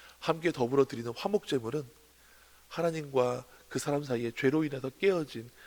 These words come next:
그 관계가 다시금 화목하게 되어지기는 바라는 마음으로 하나님께서 더불어 드리도록 하신 제사입니다. 그런데 오늘 본문에서 바울은 하나님과 우리의 화목을 위하여서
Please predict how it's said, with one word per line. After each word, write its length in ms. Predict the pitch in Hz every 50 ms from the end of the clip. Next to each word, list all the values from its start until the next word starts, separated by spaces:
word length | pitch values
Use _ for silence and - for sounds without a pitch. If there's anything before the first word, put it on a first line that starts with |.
| - -
그 100 | - 113 -
관계가 600 | - - 107 98 101 110 104 113 117 117 117 - - - - - -
다시금 440 | - - - - - - 113 104 104 - - - - - -
화목하게 640 | - - 180 190 202 185 - - - 143 143 147 139
되어지기는 520 | - - 117 117 117 117 113 113 120 117 117
바라는 380 | - 101 98 101 104 113 113
마음으로 520 | 110 92 90 95 98 98 117 147 160 165 - - - - -
하나님께서 680 | - - 139 139 127 131 - - 104 - - 135 143 139 - - - - - -
더불어 400 | - 120 113 110 127 127 131 131
드리도록 420 | - - 117 113 107 104 107 113 - - - -
하신 340 | - 120 117 - 127 127 127 - - -
제사입니다. 720 | - - - 98 - - 117 104 98 98 104 - - - - - - - _ _ - - - - - - - - - - - - - - - - -
그런데 280 | - 156 160 165 160 175
오늘 200 | 170 160 170 180
본문에서 520 | - - 160 165 175 175 170 160 - 160
바울은 480 | - - 110 107 104 104 123 156 151 131 - - - - - - -
하나님과 440 | - - 165 170 160 160 156 151 156
우리의 320 | 139 139 139 143 143 143 139
화목을 440 | - 160 170 175 170 160 165 131
위하여서 460 | 117 107 98 95 98 - - 156 180